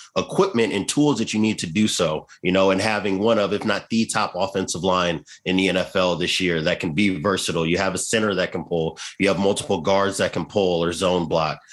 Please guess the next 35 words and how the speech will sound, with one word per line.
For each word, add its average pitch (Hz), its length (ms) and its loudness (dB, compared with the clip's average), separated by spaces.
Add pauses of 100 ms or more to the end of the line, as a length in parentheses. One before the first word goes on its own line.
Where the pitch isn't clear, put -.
(180)
You 95 80 2
have 90 120 0
tackles 107 420 -4
that 92 120 0
can - 120 -4
handle 95 320 0
one-on-ones, 98 840 2
you 90 60 -4
know, 87 160 2
and 85 140 0
down 92 260 0
block 87 300 -2
and 87 80 -6
have 90 140 -2
a 85 40 -2
lot 87 200 0
of 82 100 -2
weight 90 280 -2
to 80 180 -2
'em. 78 140 -2 (300)
So 110 120 2
I 110 80 2
think 127 260 2
that 110 200 0
they 120 140 2
have 117 340 -2
answers 117 380 -2
for 101 140 -6
that. 104 300 -2
If 85 100 -10
you're 107 140 0
a 87 80 -4
blitz 120 240 0
heavy 98 220 -2
team, 80 380 -4